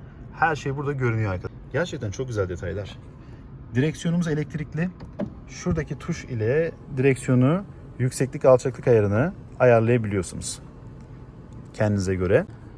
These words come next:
Şu dashboard'a bakar mısınız? Hiçbir tuş yok neredeyse.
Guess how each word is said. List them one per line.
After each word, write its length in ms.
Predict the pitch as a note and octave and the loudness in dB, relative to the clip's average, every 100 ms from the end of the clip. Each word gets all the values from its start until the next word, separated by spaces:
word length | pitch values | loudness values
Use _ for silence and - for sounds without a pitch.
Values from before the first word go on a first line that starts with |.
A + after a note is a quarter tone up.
| - - | -18 -10
Şu 320 | - G3 C3+ | -4 -2 4
dashboard'a 680 | A#2+ D3+ - A2 G#2+ G#2 C3 | 4 4 0 4 4 4 2
bakar 280 | A#2 B2+ A#2 | 2 2 2
mısınız? 520 | F#2+ - F2+ - - - - | 0 -6 -8 -8 -10 -12 -6
Hiçbir 340 | C3+ - E3 | -6 -2 -4
tuş 300 | C#3+ - B2+ | -4 -8 -2
yok 180 | C3+ A#2+ | 0 0
neredeyse. 500 | G#2 F#2 F2 E2+ - | 0 -2 -4 -10 -10